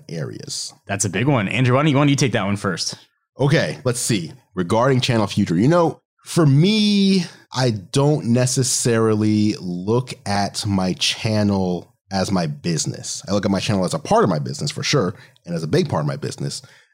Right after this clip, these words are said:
Speaker 1: But when I think of my future, I don't necessarily think of my channel's future. I think of more of the future as a, of the business as a whole. And for me,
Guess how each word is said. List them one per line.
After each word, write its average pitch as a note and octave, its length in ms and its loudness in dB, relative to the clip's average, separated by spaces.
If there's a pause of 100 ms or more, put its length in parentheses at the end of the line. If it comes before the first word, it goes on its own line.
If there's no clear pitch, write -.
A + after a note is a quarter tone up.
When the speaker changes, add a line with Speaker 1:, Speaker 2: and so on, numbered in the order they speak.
(300)
Speaker 1:
But G#2 100 -2
when G2+ 140 0
I G2+ 40 2
think C3 240 -2
of B2+ 260 2 (180)
my - 140 0
future, F2+ 880 0 (460)
I F#3 80 -2
don't A2 160 0
necessarily G2 400 0
think - 160 -8
of F2+ 80 -4
my E2+ 160 -2 (240)
channel's G2 500 -2
future. G2 400 0
I F2+ 40 2
think E2+ 180 -4
of E2+ 60 -2
more E2+ 200 0
of D#2 100 -6
the D#2 140 -4
future E2 340 -4
as D2+ 100 -2
a, D2+ 60 -2 (200)
of E2+ 160 -10
the E2+ 60 -8
business E2 440 -4
as E2 200 -6
a D#2 60 -2 (120)
whole. G2+ 640 0 (300)
And G2+ 640 0
for G#2 180 -2
me, A2 800 4